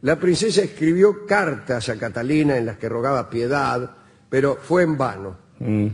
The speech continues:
Speaker 1: Fue en vano, ¿no? Este, Isabel murió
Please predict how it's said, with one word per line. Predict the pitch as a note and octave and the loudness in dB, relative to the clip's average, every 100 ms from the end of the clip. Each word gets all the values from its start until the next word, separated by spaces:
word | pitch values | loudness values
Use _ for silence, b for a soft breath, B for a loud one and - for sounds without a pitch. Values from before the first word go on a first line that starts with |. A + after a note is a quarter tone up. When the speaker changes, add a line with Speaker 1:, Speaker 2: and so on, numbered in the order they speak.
| - | -4
Speaker 1:
Fue | C3 | -4
en | B2 | -4
vano, | F#2+ - - - | -6 -12 -18 -10
¿no? | G#2 B2 G2 b b b b - | -6 -6 -8 b b b b -10
Este, | G#2 F2+ - A2 G2+ F2 D#2+ D2+ - - - | -10 -12 -12 -10 -8 -10 -14 -16 -20 -20 -12
Isabel | B2+ D3+ F3 A3 - | -4 0 2 2 0
murió | D3+ F3+ G3+ A3 A2+ F#2 | -4 -2 2 2 2 -4